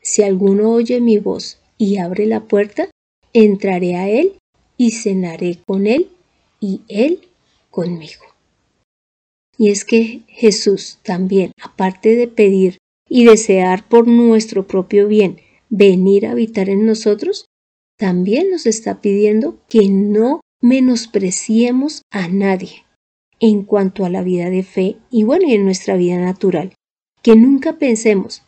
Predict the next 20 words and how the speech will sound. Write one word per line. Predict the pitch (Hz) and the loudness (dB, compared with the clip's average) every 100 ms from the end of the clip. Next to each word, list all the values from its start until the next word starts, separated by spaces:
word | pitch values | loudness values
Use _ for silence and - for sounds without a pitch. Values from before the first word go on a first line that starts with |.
| _ | _
que | - | -4
hay | 180 185 | 0 0
alguien | 196 220 311 440 _ _ _ _ _ | -2 -4 -6 -8 _ _ _ _ _
que | 330 | 0
no | 294 202 | 0 0
merece | 190 196 175 - | -2 -2 -4 -6
estar | 180 190 175 | -8 -8 -8
con | 175 | -8
Jesús. | 180 - - - - _ _ _ _ _ _ _ _ _ | -8 -10 -12 -16 -20 _ _ _ _ _ _ _ _ _
Ahora | - 185 175 175 | -10 -6 -6 -8
te | 190 220 | -4 -4
pido | 226 226 277 427 _ _ | -2 -2 -2 -4 _ _
que | 208 | -2
me | 196 | -2
acompañes | 190 190 180 175 170 175 - | -2 -6 -8 -8 -8 -10 -8
en | 180 | -6
esta | 170 - 175 | -8 -10 -10
oración | 175 - 165 | -10 -10 -16
final. | - 190 247 330 _ _ _ _ _ _ _ | -12 -6 -6 -8 _ _ _ _ _ _ _
Padre, | 226 208 180 | -2 -2 -4